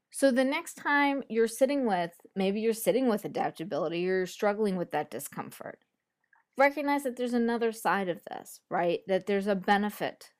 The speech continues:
of it increasing a skill like agility. Or the next time that you're in agility, really pay attention. Really bring awareness to that moment. Is time slowing down for you?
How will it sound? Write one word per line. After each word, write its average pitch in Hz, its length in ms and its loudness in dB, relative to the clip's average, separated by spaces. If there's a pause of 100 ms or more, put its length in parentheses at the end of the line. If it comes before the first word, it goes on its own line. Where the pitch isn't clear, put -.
(160)
of 175 380 2 (520)
it 220 100 4
increasing 220 600 0
a 175 60 -4
skill 190 300 -2
like 165 220 -2
agility. 143 680 -2 (280)
Or 233 140 8
the 240 80 4
next 262 240 0
time 254 180 2
that 233 120 2
you're - 220 -10
in 226 160 2
agility, 156 640 -2 (280)
really 294 260 4
pay 254 300 -2
attention. 233 580 -2 (240)
Really 262 240 4
bring 277 200 2
awareness 220 460 2
to 202 100 -6
that 175 200 0
moment. 156 460 -4 (140)
Is 185 140 0
time 214 280 0
slowing 214 360 -2
down 220 240 0
for 165 160 -6
you? 80 200 -6